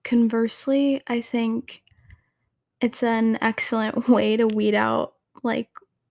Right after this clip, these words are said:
weirdos. Like, within, like, two messages, I knew that that guy was super weird because, like, there's nothing wrong with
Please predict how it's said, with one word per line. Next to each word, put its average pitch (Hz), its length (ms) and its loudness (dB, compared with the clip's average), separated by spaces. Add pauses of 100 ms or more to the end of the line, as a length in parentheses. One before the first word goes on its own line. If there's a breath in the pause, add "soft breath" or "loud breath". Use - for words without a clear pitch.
(720)
weirdos. 226 920 0 (400)
Like, 247 400 0 (580)
within, 240 520 4
like, 247 260 -2
two 240 160 0
messages, 226 560 -4
I 233 60 0
knew 226 220 -2
that 240 160 -4
that 254 220 -6
guy - 140 -4
was 262 160 -2
super 277 400 0
weird 262 420 4
because, 254 320 0 (560)
like, 262 280 6
there's 254 220 6
nothing 262 360 8
wrong 226 260 6
with 220 200 2